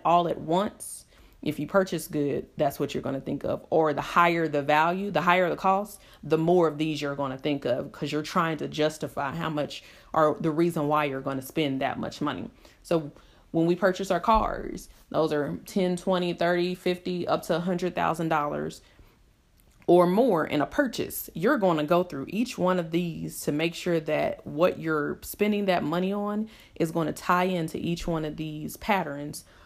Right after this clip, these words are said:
or each one of the common items or elements. So does the car work? Does the car work quickly. So can I just start the key or push the button and it's gonna turn on? I don't have to do the cranking motion as if we're in the nineteen fifties, do I?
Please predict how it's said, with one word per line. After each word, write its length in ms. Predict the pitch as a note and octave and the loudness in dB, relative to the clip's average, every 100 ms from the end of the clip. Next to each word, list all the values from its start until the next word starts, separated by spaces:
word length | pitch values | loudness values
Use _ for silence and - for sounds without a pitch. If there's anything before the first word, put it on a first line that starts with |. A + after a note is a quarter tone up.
| _ | _
or 140 | - - | -4 -2
each 240 | F3+ - | -4 -2
one 200 | F3 E3 | 0 0
of 120 | D#3 | -2
the 440 | D#3+ D3+ D#3+ D#3 E3 - - - | -6 -8 -6 -8 -10 -16 -20 -10
common 680 | F#3 D#3 D3 C#3 C#3 D3 D3 _ _ _ _ _ _ - - - - | 0 2 2 -2 -6 -8 -14 _ _ _ _ _ _ -20 -20 -18 2
items 420 | F#3 D#3+ - - | 2 2 -4 -6
or 140 | D3+ - | -4 2
elements. 640 | F3+ - - - - - - - - - - | 2 0 -6 -12 -20 -20 -20 -20 -20 -20 -6
So 360 | - C#3+ C3+ - _ E3 | 2 2 2 -6 _ -2
does 240 | D3 D3+ D3+ | 4 6 4
the 100 | D3 | 0
car 280 | G3 D#3+ | 4 4
work? 420 | D3 E3+ D3 - - - - - - - - D3 | 2 0 -2 -6 -16 -20 -20 -20 -20 -20 -14 -2
Does 220 | D#3 D#3 | 2 2
the 100 | D#3+ | 0
car 600 | D#3 E3 D#3 D3+ C#3+ E3+ - - - _ - - - - - | 2 4 4 4 0 -4 -14 -20 -20 _ -20 -20 -20 -20 -12
work 340 | D3+ F3+ - | 6 6 6
quickly. 500 | - B3 A3 - - | 4 4 4 0 -8
So 220 | - - C3 | -4 -2 0
can 140 | D#3 | 2
I 140 | D#3+ | 2
just 200 | E3+ E3+ | 2 0
start 260 | - E3+ F3+ | 2 2 2
the 60 | E3+ | -2
key 240 | - G3+ | -4 -2
or 80 | D3 | -2
push 300 | - F#3 - | 0 -2 -2
the 100 | - | 0
button 260 | F3 E3+ D3 | 2 2 2
and 120 | D3+ | 0
it's 120 | E3+ | 0
gonna 240 | D#3 D3 | 0 -2
turn 260 | C#3+ D3+ D3+ | 0 -2 0
on? 240 | D#3 C#3+ | -2 -2
I 120 | C3+ C#3+ | -2 0
don't 180 | D3+ | 0
have 200 | D#3+ E3 | 0 -2
to 80 | E3 | -2
do 120 | D#3 | -4
the 100 | D#3+ | -4
cranking 460 | D3 - G3+ G3 D3+ | -4 -2 0 -2 -2
motion 320 | D3 D3 C#3+ | -2 -2 -4
as 160 | C#3+ D3+ | -4 -2
if 140 | D3 | -2
we're 100 | D3 | -2
in 80 | D3 | -4
the 60 | D3 | -4
nineteen 360 | C#3 C#3 C#3+ | -6 -4 -4
fifties, 460 | C#3 D#3+ D3 - - | 2 0 0 -8 -10
do 180 | - - | -6 -6
I? 200 | - | -6